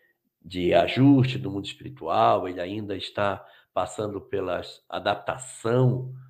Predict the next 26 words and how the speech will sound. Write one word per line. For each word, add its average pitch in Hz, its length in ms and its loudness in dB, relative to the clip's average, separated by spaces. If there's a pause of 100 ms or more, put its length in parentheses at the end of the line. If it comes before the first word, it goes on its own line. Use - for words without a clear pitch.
(280)
no 90 200 -14
mundo 92 260 -10
espiritual, 104 800 -2
de 90 80 -10
repente - 420 -12
ele 95 80 -6
ainda 104 160 -6
não 107 100 -8
teve 127 280 -8
tempo, 156 300 -8
foi - 80 -12
em - 40 -16
março, 120 560 -6
não - 80 -20
tem 90 140 -12
nenhum 95 340 -8
ano 107 220 -10
ainda, 104 520 -6 (540)
não 104 160 0
é 107 80 2
um 107 80 -2
tempo 107 320 -2
tão 104 220 -2
estranho 110 760 2 (460)
para 90 160 -6
que, 95 840 -4